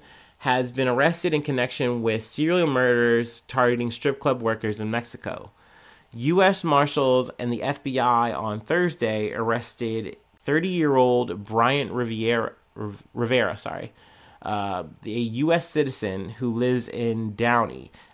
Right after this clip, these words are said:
outside of Los Angeles, in connection with the case, a federal complaint shows. Uh, let's see here. Authorities in Mexico said late last year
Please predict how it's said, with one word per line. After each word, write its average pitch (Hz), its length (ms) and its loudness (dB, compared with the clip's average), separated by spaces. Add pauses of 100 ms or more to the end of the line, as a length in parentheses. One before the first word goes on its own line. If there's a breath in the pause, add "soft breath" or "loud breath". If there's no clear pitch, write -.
outside 131 400 2
of 127 100 -4
Los 123 220 0
Angeles, 120 640 -4
in 123 140 -6
connection 135 640 -2
with 117 280 -2
the 113 100 -6
case, - 720 -8 (380 loud breath)
a 110 80 -6
federal 123 500 2
complaint 120 800 -8 (140)
shows. - 880 -10 (800 soft breath)
Uh, - 200 -12
let's - 140 -14
see 120 440 -4
here. 127 840 -4
Authorities 185 540 0
in 175 80 -2
Mexico 151 380 0
said 131 400 2
late 131 480 0
last 143 400 -2
year 110 360 0